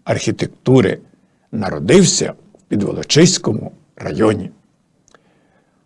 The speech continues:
Людмила Островська, українська журналістка, тривалий час працювала на Тернопільському обласному радіо, зараз в газеті «Сільський господар». Народилася на Черкащині.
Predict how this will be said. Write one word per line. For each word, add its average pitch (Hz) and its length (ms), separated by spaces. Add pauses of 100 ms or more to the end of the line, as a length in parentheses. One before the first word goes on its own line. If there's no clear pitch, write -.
(360)
Людмила 175 460
Островська, 135 960 (260)
українська 165 760
журналістка, 135 1000 (220)
тривалий 147 480
час 151 340
працювала 139 600
на 135 240
Тернопільському 135 840
обласному 131 580
радіо, 123 480 (400)
зараз 156 380
в 110 40
газеті 127 420
«Сільський - 440
господар». 104 600 (280)
Народилася 120 680 (100)
на 123 160
Черкащині. - 760